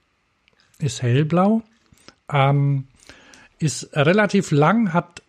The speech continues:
zwei Sättel und einen Lenker und, ähm, relativ breite Reifen, glaub ich, und eine Federgabel. Also es sieht ein bisschen aus,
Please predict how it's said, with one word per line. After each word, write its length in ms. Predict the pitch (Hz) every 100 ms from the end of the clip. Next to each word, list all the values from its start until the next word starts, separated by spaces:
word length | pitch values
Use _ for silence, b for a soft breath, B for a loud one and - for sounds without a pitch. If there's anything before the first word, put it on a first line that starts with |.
| -
zwei 400 | - 147 170 208
Sättel 560 | - 160 - 135 165 175
und 440 | 151 151 156 -
einen 300 | 156 180 165
Lenker 560 | 143 160 180 131 113 101 B B B B B -
und, 800 | 151 147 147 151 151 151 147 139 - 151
ähm, 420 | 139 139 143 -
relativ 840 | 135 135 180 202 - 170 151 - _ _ _
breite 540 | 131 123 160 202 156 131
Reifen, 480 | 143 160 - 127
glaub 320 | 117 120 120 120
ich, 140 | 120
und 280 | 156 170 -
eine 420 | 160 156 151 147
Federgabel. 720 | - - 135 143 139 127 131
Also 220 | 131 110 135
es 100 | -
sieht 200 | 185 160
ein 60 |
bisschen 300 | 151 165 165
aus, 400 | 143 156 - -